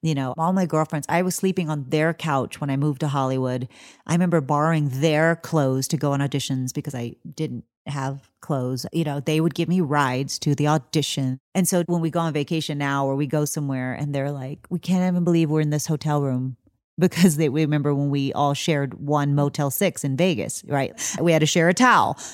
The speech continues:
It's like those bonding memories and experiences that we got to do together. And I don't know what the word is for that, but I guess camaraderie or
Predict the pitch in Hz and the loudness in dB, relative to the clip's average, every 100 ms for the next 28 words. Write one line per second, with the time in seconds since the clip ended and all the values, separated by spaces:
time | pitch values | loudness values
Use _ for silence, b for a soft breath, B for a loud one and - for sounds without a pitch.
0 | B - 180 208 196 - 185 175 175 170 | B -2 0 2 0 4 4 6 4 2
1 | - B B B 175 196 185 185 185 175 | -4 B B B 2 4 4 4 4 4
2 | 170 170 165 165 156 143 139 143 - _ | 2 0 0 2 2 0 -2 -4 -8 _
3 | _ 170 151 - - 160 160 156 - 135 | _ -2 0 -2 0 2 4 2 0 -2
4 | 135 - - 151 143 - 151 - - 151 | -2 -4 0 0 0 0 0 0 0 2
5 | 143 139 143 - 190 208 170 143 143 147 | 2 0 -2 4 6 6 6 6 4 4
6 | 170 214 208 226 214 - 190 160 180 190 | 2 2 4 4 2 0 -2 2 4 4
7 | 185 156 - 151 131 _ 151 139 139 135 | 4 2 0 -4 -6 _ -2 0 -2 -6
8 | 185 - _ _ 156 139 131 - - - | -8 -16 _ _ 2 2 0 -4 -10 -10
9 | - - - _ - 254 349 - 233 185 | -10 -14 -20 _ -4 0 0 0 4 4
10 | 151 139 190 330 480 554 587 - - 202 | 6 4 4 6 6 4 -4 -10 0 4
11 | 185 170 160 | 6 4 2